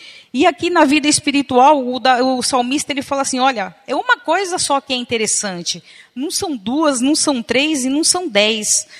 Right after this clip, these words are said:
Uma coisa eu peço ao Senhor e a buscarei: que eu possa morar na casa do Senhor todos os dias da minha vida, para contemplar a beleza do Senhor e meditar no seu santo templo." E eu escrevendo aqui, eu coloquei assim: a maioria de nós, muitas vezes,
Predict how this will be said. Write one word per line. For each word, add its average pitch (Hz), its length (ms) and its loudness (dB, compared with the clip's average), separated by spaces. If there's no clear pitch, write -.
Uma 339 240 0
coisa 311 260 2
eu 311 80 2
peço 294 280 0
ao 294 80 0
Senhor 269 460 0
e 262 80 0
a 269 80 2
buscarei: 240 760 -2
que - 60 -2
eu 226 80 8
possa 285 340 4
morar 269 300 4
na 247 140 -2
casa 233 280 0
do 226 140 -4
Senhor 226 400 0
todos 311 440 -2
os 262 120 -2
dias 233 240 2
da 214 120 -2
minha 185 200 -2
vida, 302 480 -2
para 247 200 2
contemplar 294 540 0
a 254 60 4
beleza 226 420 0
do 220 140 -8
Senhor 226 400 0
e 269 40 -2
meditar 233 460 -4
no 220 100 -14
seu 320 480 -2
santo 247 520 -6
templo." 170 540 -12
E 262 100 -6
eu 370 120 -2
escrevendo 294 680 -2
aqui, 254 220 -4
eu 311 100 -2
coloquei 294 460 -6
assim: 226 340 -4
a 226 60 0
maioria 302 500 -2
de 294 140 0
nós, 254 340 2
muitas 240 400 -4
vezes, 214 640 -2